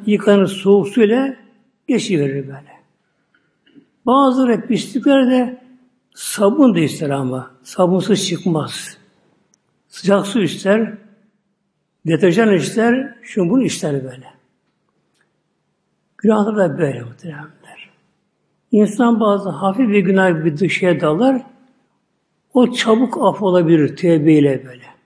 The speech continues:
Ama artık günah ağır bir günahsa ne gerekiyor? Çok böyle kuvvetli, nasıl olmak gerekiyor çamaşırı böyle, el yıkanırken çamaşırı böyle,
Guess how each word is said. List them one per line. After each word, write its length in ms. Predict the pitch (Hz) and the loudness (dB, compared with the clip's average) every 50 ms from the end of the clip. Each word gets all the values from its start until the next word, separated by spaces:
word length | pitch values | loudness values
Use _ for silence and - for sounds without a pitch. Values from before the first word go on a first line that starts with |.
| _ _ _ _ _ _ _ _ _ _ _ - | _ _ _ _ _ _ _ _ _ _ _ -4
Ama 600 | 240 180 190 214 220 214 214 214 233 269 311 320 254 | 0 0 2 4 4 4 4 2 0 -4 -10 -4 0
artık 480 | 196 190 180 180 - 196 170 156 151 | 2 2 2 2 0 0 0 0 -2
günah 300 | 175 180 185 185 196 208 - | 0 2 2 4 2 0 0
ağır 380 | 175 170 175 190 202 185 170 160 | 0 2 4 4 4 2 2 -2
bir 80 | 156 | 0
günahsa 640 | 139 156 156 156 151 139 143 - - 254 269 254 - - _ _ - | 0 2 2 2 2 0 -2 -2 -2 0 0 0 -2 -6 _ _ -2
ne 100 | 202 214 | 0 0
gerekiyor? 600 | 202 175 165 160 156 143 - - 214 247 254 240 247 - - _ _ _ _ _ _ _ _ _ _ _ _ _ | 2 2 2 2 2 0 0 -2 0 0 0 0 -2 -6 -12 _ _ _ _ _ _ _ _ _ _ _ _ _
Çok 400 | - - 208 226 214 175 160 180 | -14 -6 -2 -2 -2 -2 -2 0
böyle 500 | 180 175 170 170 165 160 160 - - - _ | 2 2 4 4 4 2 0 -2 -8 -20 _
kuvvetli, 840 | - - 185 175 180 180 180 180 - 226 226 220 220 247 226 - - _ - | -8 -4 0 2 2 2 0 0 0 2 2 2 0 -2 -6 -10 -18 _ -4
nasıl 260 | - 202 185 - - 220 | -2 -2 -2 -2 0 2
olmak 320 | 175 180 175 175 175 147 | 4 4 4 4 2 2
gerekiyor 220 | 175 170 151 - | 2 0 0 0
çamaşırı 540 | 170 165 165 165 151 - - 165 170 160 151 | -2 0 0 0 0 -2 -4 -4 -2 -2 0
böyle, 260 | 160 156 160 170 180 233 | 0 0 0 0 -2 -2
el 120 | 185 165 160 | -2 0 0
yıkanırken 460 | 156 - 170 165 156 156 - 165 147 | 0 0 0 -2 -2 -2 -2 -4 -6
çamaşırı 480 | - - 165 156 147 - - 190 160 | -6 -8 -10 -10 -10 -8 -8 -8 -4
böyle, 240 | 151 156 160 160 156 | -2 -2 -2 -4 -6